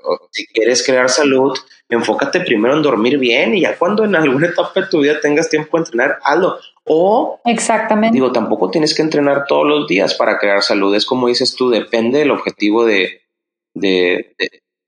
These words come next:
Speaker 1: de cada quien. Yo, por ejemplo, cuando ando muy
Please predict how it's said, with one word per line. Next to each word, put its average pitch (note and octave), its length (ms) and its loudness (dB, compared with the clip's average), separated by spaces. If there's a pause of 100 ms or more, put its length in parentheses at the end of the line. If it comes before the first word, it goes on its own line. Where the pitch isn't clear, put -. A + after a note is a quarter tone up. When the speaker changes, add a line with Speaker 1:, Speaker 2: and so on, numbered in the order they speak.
(200)
Speaker 1:
de G2+ 180 -2
cada G#2 300 0
quien. D3 340 0
Yo, B2 140 0
por C#3+ 140 0
ejemplo, C#3 400 -2
cuando A2 300 0
ando A2+ 220 0
muy B2 680 0